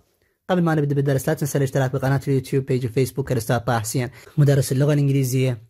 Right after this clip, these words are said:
لمتابعة جميع حلقات دورة الأول متوسط. نبدأ بالدرس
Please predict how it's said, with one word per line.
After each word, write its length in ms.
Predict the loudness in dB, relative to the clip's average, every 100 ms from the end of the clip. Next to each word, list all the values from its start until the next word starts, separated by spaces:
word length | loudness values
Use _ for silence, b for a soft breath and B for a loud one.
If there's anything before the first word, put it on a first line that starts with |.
| -6
لمتابعة 480 | -2 0 0 0 0
جميع 260 | 0 0
حلقات 400 | 0 0 0 0
دورة 280 | 0 0 0 -2
الأول 440 | -2 0 2 2
متوسط. 680 | 0 0 -2 -2 -6 -10 _ _ -6
نبدأ 260 | -2 0 2
بالدرس 500 | 2 2 0 -2